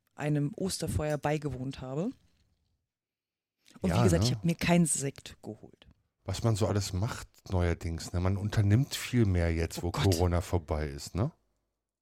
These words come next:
Speaker 2: Man
Speaker 1: Ja.
Speaker 2: geht wieder irgendwo hin und selbst wo man damals überhaupt nie hingegangen wäre, scheißegal, Hauptsache unter Leute.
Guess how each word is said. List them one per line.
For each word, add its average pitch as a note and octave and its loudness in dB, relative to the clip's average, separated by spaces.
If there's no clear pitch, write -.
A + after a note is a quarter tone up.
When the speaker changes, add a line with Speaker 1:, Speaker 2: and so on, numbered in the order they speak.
Speaker 2:
Man A2 6
Speaker 1:
Ja. F3 6
Speaker 2:
geht D3 6
wieder B2 8
irgendwo A2+ 4
hin C#3+ 4
und A2 4
selbst C3 4
wo D3 2
man D#3 6
damals D#3+ 4
überhaupt D#3 4
nie G#3 6
hingegangen E3 6
wäre, B2+ 8
scheißegal, F#3 6
Hauptsache F3+ 4
unter G3 6
Leute. F#3 6